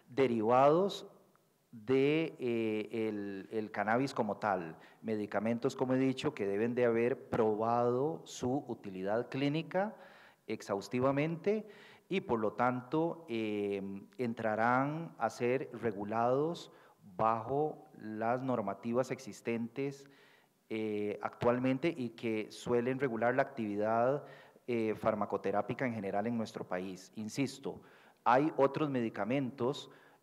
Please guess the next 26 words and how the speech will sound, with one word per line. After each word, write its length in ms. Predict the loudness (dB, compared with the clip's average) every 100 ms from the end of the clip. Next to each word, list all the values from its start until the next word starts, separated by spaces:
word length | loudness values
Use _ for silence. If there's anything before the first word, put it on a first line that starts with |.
| -6
eh, 360 | -2 0 -2 -2
actualmente 1400 | -4 -2 2 2 2 0 2 0 0 -2 -2 -4 -10 -10
legales 600 | -6 0 2 2 0 -2
en 60 |
Costa 260 | -4 -2 -2
Rica 420 | -2 -2 -2 -4
que 100 | -4
se 120 | -6
utilizan, 520 | -6 -4 -4 -4 -6
como 200 | -6 -6
la 80 | -6
morfina, 500 | -6 -4 -2 0 0
por 140 | -2 -2
ejemplo, 500 | -2 -4 -2 -2 -4 -14 -10
y 300 | -4 -4 -6
son, 560 | -2 0 2 -2 -6 -12 -8
este, 840 | -4 -2 -4 -6 -8 -4 -2 -2 -2
de 100 | 0
amplia 300 | 0 2 2
utilidad 800 | 0 -2 -2 0 0 0 -2 -8 -14 _ _ _ _
en 120 | -10
actividad 520 | -8 -8 -8 -2 -2 -2
clínica, 600 | -4 -4 -4 -8 -10 -12 -20 -20 -20 _ _
este, 1160 | -4 -4 -4 -6 -2 0 0 0 -2 -4 -6 -2
para 200 | 0 0
los, 340 | -2 -6 -10